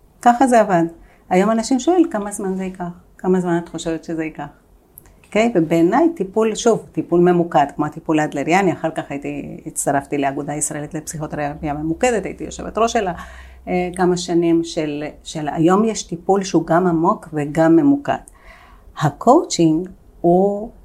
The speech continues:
ה-, כשנתקלתי בו לפני שמונה עשרה שנה, הוא הוסיף לי את החוליה החסרה שבעיניי הייתה חסרה בפסיכולוגיה.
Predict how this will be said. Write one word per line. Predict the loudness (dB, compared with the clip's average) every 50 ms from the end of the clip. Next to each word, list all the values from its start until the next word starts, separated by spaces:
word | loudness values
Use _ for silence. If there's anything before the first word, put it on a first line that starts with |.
| -20 _ -20 -10 -4 0
ה-, | 0 0 0 -2 -4 -6 -6 -8 -8 -8
כשנתקלתי | -4 0 2 2 2 2 0 0 2 2 2 2 0 -2
בו | 0 -2 -2
לפני | -2 -4 -2 -2 0 0 0 -2
שמונה | -2 -4 -2 0 2 2
עשרה | 2 0 -2 -4
שנה, | -6 -4 0 4 4 4 4 4 0 -8 -20 _ _ _ _ -20 -20 -20 _ _ _ -20 -20 -20 -20 -20 -20 -20 -20 -20 -20 -20 -20 -20 -20 -20 -20 -20 -20 -20 -20 -20 -20 -20 -20 -20 _ -4 0
הוא | 4 4
הוסיף | 4 4 2 0 0 0 -2 -2 0
לי | 0 2 2 0
את | 0 0 0
החוליה | 0 0 -2 -4 -6 -2 0 2 4 6 6 4 4
החסרה | 2 0 -6 -6 -4 -4 -4 -4 -4 -4
שבעיניי | -4 -4 -4 -4 -4 -4 -6 -4 -2 0 2 4 4 4 6 6 4 4 2 0
הייתה | -4 -4 -6 -6
חסרה | -8 -6 -8 -8 -6 -6 -6 -8
בפסיכולוגיה. | -8 -8 -10 -10 -12 -12 -10 -8 -8 -8 -8 -10 -14